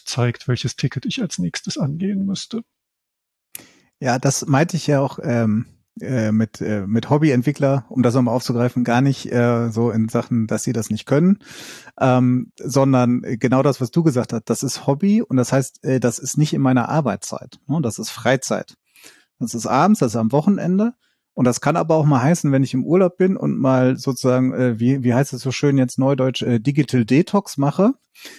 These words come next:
Speaker 2: dass ich dann nicht reagiere auf irgendwelche Sachen, die dann für das Projekt reinkommen, ne? Weshalb ich ja, was ich vorhin erwähnt habe, auch meine Sachen als Open Maintainer mache, damit andere, wenn jetzt zum Beispiel eine Sicherheitslücke käme und ich bin gerade im Urlaub und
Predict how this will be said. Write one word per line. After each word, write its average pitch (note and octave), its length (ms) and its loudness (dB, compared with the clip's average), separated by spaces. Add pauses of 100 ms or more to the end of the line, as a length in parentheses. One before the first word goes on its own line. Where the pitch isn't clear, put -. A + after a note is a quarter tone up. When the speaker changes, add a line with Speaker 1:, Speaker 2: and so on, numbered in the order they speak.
(520)
Speaker 2:
dass C#3+ 220 2
ich D3+ 100 -2
dann D3 160 4
nicht G#3 200 2
reagiere A2+ 580 2
auf A2+ 360 -2
irgendwelche A2+ 520 0
Sachen, A2+ 320 -2
die A#2 100 -2
dann A2 240 0
für A#2 220 -8
das G#2+ 140 -6
Projekt - 460 -8
reinkommen, A2+ 640 0 (120)
ne? E3 200 0 (180)
Weshalb A#2+ 280 2
ich D#3+ 140 -2
ja, F3+ 300 4 (100)
was A2 220 -4
ich - 80 -8
vorhin C#3 160 4
erwähnt C3 240 2
habe, C3 180 -2
auch G#2+ 80 -4
meine B2 240 2
Sachen A#2 240 0
als A2 240 -6
Open C3+ 240 -2
Maintainer A2 500 2
mache, A2+ 280 0
damit A2+ 280 0
andere, C3+ 440 4
wenn C3 100 4
jetzt E3 140 2
zum C#3 100 2
Beispiel C3 220 2
eine A#2+ 100 2
Sicherheitslücke A#2+ 500 -2
käme E3 280 2
und A#2 80 0
ich - 80 -8
bin - 100 2
gerade B2+ 240 2
im G#2+ 80 -6
Urlaub D3+ 320 0
und - 440 -6